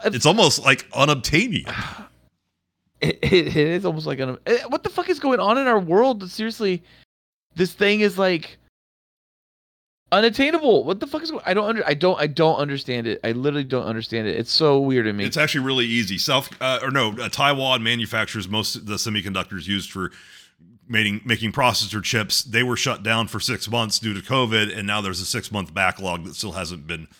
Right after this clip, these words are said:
Speaker 1: uh, ad-, you know, caught up with because it's
Speaker 2: Two
Speaker 1: six
Speaker 2: years,
Speaker 1: months is a
Speaker 2: it's
Speaker 1: long
Speaker 2: been,
Speaker 1: fucking time.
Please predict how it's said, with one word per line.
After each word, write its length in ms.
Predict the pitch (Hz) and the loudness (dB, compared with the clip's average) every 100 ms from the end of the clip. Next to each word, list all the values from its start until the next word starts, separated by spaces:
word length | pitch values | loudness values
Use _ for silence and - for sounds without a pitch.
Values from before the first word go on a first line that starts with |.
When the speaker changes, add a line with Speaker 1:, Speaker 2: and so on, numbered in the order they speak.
| _ _ _ - | _ _ _ -8
Speaker 1:
uh, 360 | 82 76 73 67 _ _ - | -4 -4 -6 -10 _ _ -12
ad-, 140 | 85 - 113 101 | -12 -12 -12 -2
you 100 | 104 | -2
know, 140 | 69 - - - | -2 -14 -18 -6
caught 220 | 120 95 | -2 0
up 200 | 113 - | -2 -6
with 320 | 67 - - _ _ | -14 -18 -20 _ _
because 540 | 90 - 76 76 - - _ - | -14 -12 -8 -4 -4 -4 _ -16
it's 260 | - - - _ | -14 -14 -18 _
Speaker 2:
Two 140 | - 330 | 2 4
Speaker 1:
six 100 | 311 | 6
Speaker 2:
years, 180 | 302 302 | 6 6
Speaker 1:
months 120 | 262 | 4
is 20 | |
a 40 | 214 | 4
Speaker 2:
it's 80 | |
Speaker 1:
long 160 | 226 - | 4 4
Speaker 2:
been, 80 | 277 | 4
Speaker 1:
fucking 200 | 240 90 | 2 -4
time. 320 | 87 95 69 | -8 -6 -8